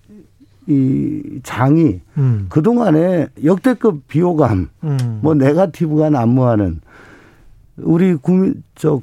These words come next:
Speaker 1: 국민들께 그렇게 인식이 되어 왔었는데
Speaker 2: 예.
Speaker 1: 지금 상당히 바람직한 방향으로 가고 있지 않느냐.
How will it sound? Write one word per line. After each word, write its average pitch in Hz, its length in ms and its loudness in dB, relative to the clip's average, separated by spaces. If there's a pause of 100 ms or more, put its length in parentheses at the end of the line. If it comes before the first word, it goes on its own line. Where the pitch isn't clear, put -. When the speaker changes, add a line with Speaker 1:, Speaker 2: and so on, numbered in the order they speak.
(160)
Speaker 1:
국민들께 175 540 0
그렇게 170 320 -2
인식이 143 840 0
되어 131 200 0
왔었는데 110 800 -2 (100)
Speaker 2:
예. 131 60 2
Speaker 1:
지금 180 220 2 (500)
상당히 269 320 2 (200)
바람직한 208 600 0
방향으로 160 400 2
가고 117 240 -2
있지 107 180 -4
않느냐. 92 380 0